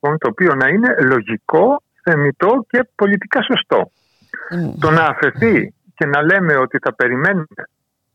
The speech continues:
Speaker 1: να δούμε αν η Ολομέλεια του Συμβουλίου της Επικρατείας θα έχει την ίδια άποψη με το τέταρτο τμήμα,
Speaker 2: Μμμ.
Speaker 1: όπου, μ, δεν, δεν υπάρχει κάτι, ας πούμε, το οποίο να πει κανείς ότι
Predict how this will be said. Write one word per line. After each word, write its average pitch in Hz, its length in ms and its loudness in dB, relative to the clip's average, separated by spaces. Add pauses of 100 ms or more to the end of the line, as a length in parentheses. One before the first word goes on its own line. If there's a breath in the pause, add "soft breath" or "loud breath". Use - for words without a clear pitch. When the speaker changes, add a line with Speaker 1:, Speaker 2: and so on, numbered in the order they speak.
(460)
Speaker 1:
να 120 280 0
δούμε 156 480 0
αν 170 300 0
η 175 60 2
Ολομέλεια 147 540 0
του - 120 -12
Συμβουλίου 123 300 -4
της 170 120 -14
Επικρατείας 113 580 -2
θα 117 100 2
έχει 151 200 -2
την 113 140 -8
ίδια 123 340 -2
άποψη - 480 -4 (380 loud breath)
με - 100 -4
το - 120 -12
τέταρτο 139 360 -2 (100)
τμήμα, 113 420 0
Speaker 2:
Μμμ. 135 140 2
Speaker 1:
όπου, 117 360 2 (240)
μ, 185 400 0
δεν, 160 240 0
δεν 165 140 0
υπάρχει 139 320 -4
κάτι, 98 320 -2
ας 90 160 -2
πούμε, 90 200 -4
το - 180 -10
οποίο - 140 -12
να 90 80 -8
πει - 160 -14
κανείς 95 360 -2
ότι 98 300 -2